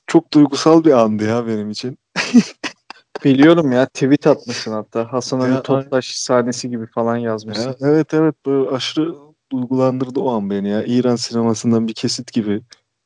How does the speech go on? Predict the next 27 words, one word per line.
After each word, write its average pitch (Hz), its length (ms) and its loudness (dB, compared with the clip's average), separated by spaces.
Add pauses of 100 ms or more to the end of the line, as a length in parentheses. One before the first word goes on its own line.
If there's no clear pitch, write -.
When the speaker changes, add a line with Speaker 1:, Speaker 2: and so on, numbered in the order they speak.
(640)
Speaker 1:
Ne 113 180 0
bileyim. 113 300 -2 (520)
Speaker 2:
Peki, 139 580 -4
Speaker 1:
Enteresan 117 540 2
Speaker 2:
o - 20 4
Speaker 1:
ya. 131 60 2
Speaker 2:
tweet'e, 127 600 0 (320)
o 127 180 0
tweet'e - 420 0
kaç 156 260 0
kız 131 240 -6
düştü 120 420 -10 (220)
Oğuzhan? 120 420 -8 (200)
<laughs> - 1700 -4
Speaker 1:
Bunu 143 160 6
buradan 147 340 8
paylaşmak 139 540 2
istiyorum. - 640 6
<laughs> 269 100 2 (2000)
Speaker 2:
Babanı 147 500 6
böyle 151 260 6
şeylere 156 320 4
alet 147 320 4
etmeye 151 280 -4
utanmıyor 151 420 -6
musun 123 220 -12
kardeşim? 110 500 -8